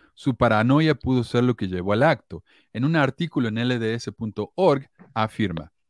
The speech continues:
"En ocasiones, durante la reformación, Brigham Young, su consejero Jedediah M. Grant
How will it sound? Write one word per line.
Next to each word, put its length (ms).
"En 140
ocasiones, 800
durante 420
la 120
reformación, 920
Brigham 380
Young, 380
su 180
consejero 640
Jedediah 560
M. 200
Grant 340